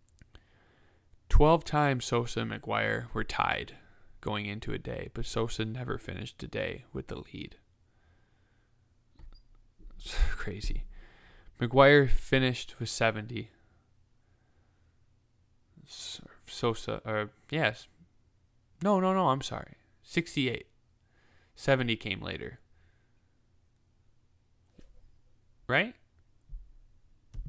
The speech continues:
God, Jake, you're a dummy, and you th-,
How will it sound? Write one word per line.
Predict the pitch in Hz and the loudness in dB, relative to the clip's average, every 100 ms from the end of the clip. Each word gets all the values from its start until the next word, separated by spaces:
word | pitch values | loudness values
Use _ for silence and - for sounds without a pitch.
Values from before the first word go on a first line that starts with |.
| - _ _ - - - - - - | -12 _ _ -20 -16 -10 -10 -10 -8
God, | 156 131 | -2 -2
Jake, | - 110 113 | 2 0 2
you're | 127 | 0
a | 117 | 0
dummy, | - 117 117 104 | 0 0 2 -2
and | 104 101 | -4 -8
you | 98 | -10
th-, | - | -12